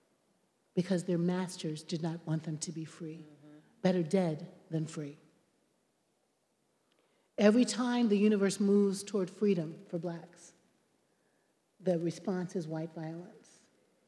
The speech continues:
Speaker 1: So you have an Emancipation Proclamation, and you have a Civil Rights Act. The first Voting Rights Act, Civil Rights Act, was during Reconstruction. And then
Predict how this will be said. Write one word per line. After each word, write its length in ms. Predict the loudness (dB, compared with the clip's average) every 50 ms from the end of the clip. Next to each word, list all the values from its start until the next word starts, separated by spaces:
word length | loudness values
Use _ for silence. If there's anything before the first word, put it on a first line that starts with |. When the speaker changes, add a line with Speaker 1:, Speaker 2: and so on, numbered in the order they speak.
| _ _ _ _ _ _ _ _
Speaker 1:
So 220 | _ -2 2 4 4
you 140 | 4 4 2
have 200 | 0 -2 -2 0
an 80 | 2
Emancipation 840 | 2 2 2 0 -2 -4 -4 -4 -2 -2 -2 -2 -2 -2 -4 -4 -4
Proclamation, 960 | -4 -6 -8 -6 -6 -4 -2 0 0 0 0 0 -2 -4 -4 -4 -4 -6 -8 -10 -14 -20 -20 -20 _ _ _ _ _ _ _ _ _ _ _ _ -8
and 140 | -4 -2 -2
you 100 | -2 -2 -4 -8 -10
have 500 | -8 -6 -6 -6 -6 -6 -6 -8 -8 -12 -16 -20 _ _ _ _ _ -12
a 60 | -12
Civil 320 | -8 -2 0 0 2 2 2
Rights 320 | 2 2 0 -2 -4 -6
Act. 400 | -6 -8 -10 -12 -16 -18 -10 -6
The 80 | -6 -2
first 420 | 4 6 6 6 6 4 2 2
Voting 300 | 4 6 6 6 6 6
Rights 320 | 4 2 2 0 -2 -2 -6
Act, 220 | -8 -10 -8 -6
Civil 200 | -2 0 2 2
Rights 260 | 2 2 -2 -4 -6
Act, 300 | -10 -12 -14 -16 -20 -20 -20 -20 -20 -20 -20 -20 0 2
was 140 | 4 4 6
during 260 | 6 4 4 4 4
Reconstruction. 800 | 4 2 2 0 -2 -4 -4 -4 -6 -8 -8 -10 -10 -10 -10 -10 -14 -16 _ _ _ _ _ _ _ _ _ _ _ _ _ _ _ -2
And 100 | 0 2
then 340 | 2 2 2 2 0 -2